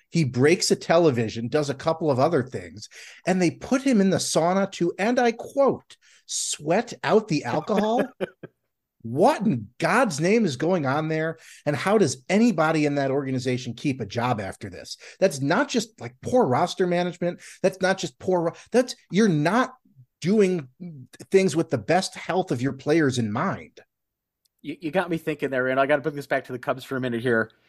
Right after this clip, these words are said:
Speaker 2: In our lifetime, what Cubs player sweated out the most alcohol in the clubhouse since we've been watching this team?
Speaker 1: Mark Grace.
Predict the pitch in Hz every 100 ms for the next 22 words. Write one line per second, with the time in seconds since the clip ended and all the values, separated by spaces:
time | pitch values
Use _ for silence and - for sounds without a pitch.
0 | _ _ - 147 160 196 226 190 175 170
1 | - 110 95 _ _ _ _ _ _ _
2 | _ _ - 139 190 - - 175 160 -
3 | - 175 147 - - 151 160 151 156 151
4 | 135 131 165 185 - 160 160 160 139 120
5 | 107 107 _ _ - 165 147 - 139 127
6 | 131 127 - 117 135 131 123 120 113 101
7 | - 104 95 _ _ - 113 113 117 110
8 | - -